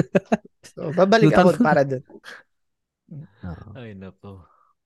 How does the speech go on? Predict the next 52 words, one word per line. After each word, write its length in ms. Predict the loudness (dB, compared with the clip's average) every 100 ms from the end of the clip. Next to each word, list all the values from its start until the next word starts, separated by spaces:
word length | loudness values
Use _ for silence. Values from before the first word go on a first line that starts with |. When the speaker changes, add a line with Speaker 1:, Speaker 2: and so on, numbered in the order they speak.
| _
Speaker 2:
Yan. 120 | -14 -12
So, 120 | -10
masaya 280 | -6 -2 -2
naman 200 | -2 -6
siya. 220 | -8 -10
So, 180 | -6 -6
sa 160 | -4
Speaker 1:
Masaya. 60 | -4
Speaker 2:
mga 120 | -4
gustong 260 | -4 -4 -4
pumunta 300 | -4 -4 -4
ng 320 | -2 -4 -6
Toronto, 400 | -6 -6 -6 -10
punta 240 | -6 -4 -2
din 120 | -4
kayo 160 | -6 -8
na 160 | -8
Niagara 400 | -6 -6 -6 -8
Speaker 3:
Mm. 80 | -12
Speaker 2:
Falls. 320 | -14 -18 -20 _
Speaker 1:
Mm. 260 | -12 -6
Speaker 3:
Tapos 160 | -6 -4
may 120 | -4
mga 180 | 0 2
restaurant 480 | 2 -2 -4 -4 -4
ka 80 | -6
bang 180 | -6 -6
marirecommend 640 | -6 -6 -6 -10 -10 -10
dun? 180 | -12 -14 -18 -20 -20
Siyempre, 380 | -16 -14 -14 -14
kumain 360 | -12 -14 -14
ka 120 | -16
ng 120 | -16 -16
mga, 200 | -14 -6
Speaker 2:
Mm. 60 |
Speaker 3:
ano. 300 | -2 0 -2 0
Speaker 2:
Ah, 340 | 4 4 2 -2
yes. 600 | -2 -2 -2 -8 -10 _ _ -10
Speaker 1:
Mm. 280 | -8 -8 -6
Speaker 2:
May 160 | -6
isa 120 | -2 -2
akong 200 | -2 -2
restaurant 520 | -2 -4 -6 -6 -6
na, 340 | -10 -8 -8 -8
ano, 260 | -8 -10
na, 360 | -10 -8 -6 -6
na-try 440 | -6 -6 -4 -4 -4
na 240 | -6 -6
parang 440 | -6 -6 -6 -10 -8
kakaiba 420 | -4 -2 -2 -2
talaga 320 | -2 -2 -4
siya. 200 | -6 -12